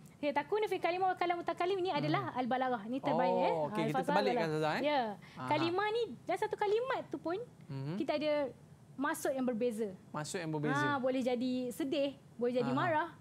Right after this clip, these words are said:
Speaker 1: Ah, itu ada al-kalimah.
Speaker 2: Okey.
Speaker 1: Wal kalam wal mutakallim.
Speaker 2: Oh, yang tu balaghah, yang tu fasahah.
Speaker 1: Ya, betul. Ha.
Speaker 2: Ah, okey.
Speaker 1: Okey, kemudian kullu kalam balik fasih. Ha, ini
Speaker 2: Mhm.
Speaker 1: kalau balik, semua kalimah yang balik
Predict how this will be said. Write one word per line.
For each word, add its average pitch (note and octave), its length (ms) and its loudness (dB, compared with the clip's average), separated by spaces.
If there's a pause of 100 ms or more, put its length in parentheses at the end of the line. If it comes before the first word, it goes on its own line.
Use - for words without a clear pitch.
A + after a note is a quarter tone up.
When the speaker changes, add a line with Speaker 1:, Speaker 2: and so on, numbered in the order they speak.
(400)
Speaker 1:
Ah, B3 280 -2
itu B3 200 -2
ada D4 300 2
al-kalimah. B3+ 580 -2 (180)
Speaker 2:
Okey. C#3 200 -4
Speaker 1:
Wal D4 200 0
kalam F4 340 0 (100)
wal B3 200 -2
mutakallim. A#3+ 540 -4 (200)
Speaker 2:
Oh, C#3+ 160 0
yang D#3 180 2
tu E3+ 140 0
balaghah, G3 500 4
yang D#3+ 160 -6
tu D#3 100 -6
fasahah. A3 400 4
Speaker 1:
Ya, - 60 2
betul. A#3 320 -2
Ha. G#3 120 -2
Speaker 2:
Ah, G#3+ 200 -2
okey. G3 200 -4 (320)
Speaker 1:
Okey, C#4+ 300 -2 (180)
kemudian D#4+ 440 -2
kullu G4 360 2
kalam F#4+ 340 0
balik F4+ 360 2 (160)
fasih. B3+ 460 -4
Ha, G#3+ 280 -4
ini A3 140 -2
Speaker 2:
Mhm. - 60 -2
Speaker 1:
kalau D4 200 2
balik, C#4+ 420 0 (380)
semua G#4 580 0
kalimah E4+ 420 0
yang D4 260 0
balik C#4 480 0